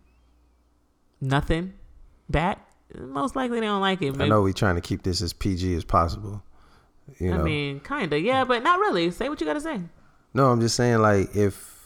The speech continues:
Speaker 2: you know, your guy's stamina is too long for you
Speaker 1: Mm-hmm.
Speaker 2: and you need him to hurry up, say that junk.
Speaker 1: Yeah.
Speaker 2: Or
Speaker 1: Yeah.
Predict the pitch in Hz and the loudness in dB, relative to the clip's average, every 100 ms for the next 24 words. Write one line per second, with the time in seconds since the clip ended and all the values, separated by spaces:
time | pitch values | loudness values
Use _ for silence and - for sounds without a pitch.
0 | - _ _ - - 110 95 90 92 - | -20 _ _ -16 -6 -4 -2 -2 -4 -6
1 | - 92 98 101 98 - 113 110 110 104 | -4 0 4 4 4 2 4 6 6 4
2 | 101 - 120 113 127 131 - 139 139 143 | 4 4 4 6 6 4 6 6 6 6
3 | 147 - - 151 143 - 104 - - 90 | 2 -4 -12 -10 -10 -12 -14 -12 -4 -2
4 | 90 101 113 113 117 110 113 117 117 120 | 0 2 2 4 4 4 6 6 8 6
5 | 143 - - - 139 165 143 117 104 90 | 4 0 -8 2 4 6 6 6 6 4
6 | - - 160 147 110 117 165 - _ 175 | 2 4 6 8 8 6 2 -4 _ -12
7 | 180 | -8